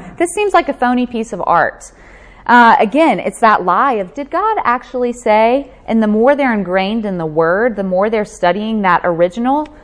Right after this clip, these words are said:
the better they're gonna be able to say, "Nope, God did not actually say. That's not who I am." So, be a counterfeit spotter with your daughter. Um, and, you know, this isn't up there, but I hope it goes without saying, pray for them.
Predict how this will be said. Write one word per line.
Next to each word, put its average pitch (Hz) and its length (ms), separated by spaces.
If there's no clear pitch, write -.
the 220 80
better 269 300
they're 285 140
gonna 254 160
be 240 140
able 233 280
to 214 60
say, 202 460
"Nope, 240 360
God 226 320
did 202 120
not 202 300
actually 196 460
say. 113 440
That's 226 260
not 190 220
who 185 140
I 160 140
am." 143 380
So, 185 480
be 254 160
a 233 40
counterfeit 202 580
spotter 151 380
with 139 240
your - 80
daughter. - 480
Um, 254 340
and, 269 160
you 262 80
know, 196 160
this 233 220
isn't 220 240
up - 300
there, 160 200
but 160 320
I 196 80
hope 214 240
it 202 60
goes 180 200
without 180 260
saying, 165 440
pray 214 220
for 190 180
them. 185 340